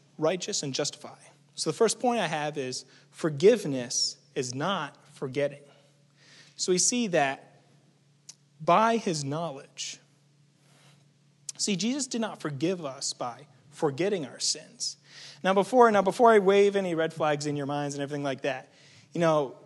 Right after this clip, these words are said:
we, we all know that, yo, God separates our sin from the east is from the west. And there are verses that I know that, you know, God, you know, God forgets, well, God does not remember our sins. Now, the two common, you know,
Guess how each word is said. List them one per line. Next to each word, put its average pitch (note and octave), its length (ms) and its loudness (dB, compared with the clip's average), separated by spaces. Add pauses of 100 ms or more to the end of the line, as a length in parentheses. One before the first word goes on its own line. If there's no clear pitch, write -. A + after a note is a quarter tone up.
we, F#3 240 2
we F#3 180 6
all G#3 200 12
know G3 320 6
that, D#3+ 360 0
yo, A3 280 -2 (180)
God A#3 320 -4
separates A#3+ 400 2
our D#3 80 -4
sin A3+ 260 0
from F3+ 160 -10
the D#3 120 -8
east A3 240 0
is F3 100 -4
from E3 140 -4
the C#3 80 -4
west. G3+ 480 -4 (440)
And E3 140 0
there G#3 100 2
are G3 100 2
verses G3+ 400 0
that F#3 100 2
I D3+ 80 0
know G#3+ 300 2
that, C#3+ 340 -4 (320)
you G3 60 0
know, F3+ 100 4
God, G#3+ 440 -4 (260)
you G3+ 80 -10
know, E3+ 100 -8
God A3 300 -4
forgets, F3 1000 -2
well, E3 340 0 (160)
God F#3+ 260 2
does F3 140 -6
not G3 220 -2
remember D3+ 720 -2 (480)
our E3 480 2
sins. - 680 -4 (1160)
Now, F#3+ 160 6
the E3 60 4
two B3 160 2
common, G3 480 -2
you D#3 80 -2
know, B2+ 280 -4